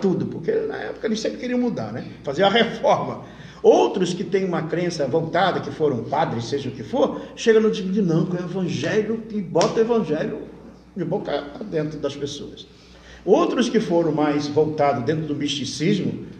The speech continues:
uma prática mais esotérica, o que que ele faz? Ele tenta ver na doutrina espírita uma série de coisas, aí quer trazer para o espiritismo. Aí é cristalterapia, é prática disso, prática daquilo. Aí tem uma série de, de,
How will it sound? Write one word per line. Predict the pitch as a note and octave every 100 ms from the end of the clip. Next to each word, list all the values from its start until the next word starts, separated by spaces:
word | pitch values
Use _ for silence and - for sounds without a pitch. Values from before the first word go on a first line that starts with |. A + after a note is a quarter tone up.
| -
uma | A#2+ B2
prática | C3 D3+ D#3 -
mais | A#2+ C3 A#2 - -
esotérica, | B2 B2 A2+ D#3+ B3+ A3 -
o |
que | - B3
que |
ele | B3
faz? | A3+ F#3+ B2+ - - - -
Ele | D#3+ D#3+
tenta | E3 F#3 F#3
ver | D#3 - C3 - F3 F3+
na |
doutrina | D#3 D3 D3 D3+
espírita | D3+ - F3 F#3 F3
uma | C#3+
série | - F3 F#3+
de | F#3
coisas, | - A2+ B2
aí | G#3 -
quer | - G#3 G#3
trazer | A3 F#3 F#3+
para | G3
o |
espiritismo. | - A#3+ C4 F#3+ - - - - - - -
Aí | F3+ G3+ A3+
é | D3+
cristalterapia, | D3 D#3 D#3 C#3+ B2 B2 A#2 A#2+ B2+ G#2+
é | G2+ G2 F#2
prática | C3+ B2 - F#2+
disso, | G#2+ -
prática | G#2 -
daquilo. | - - F#2 F#2 - - -
Aí | C3+ C#3+
tem | D3
uma | D3
série | - C#3+ C3
de, | C3
de, | - - A#2+ C3 C3+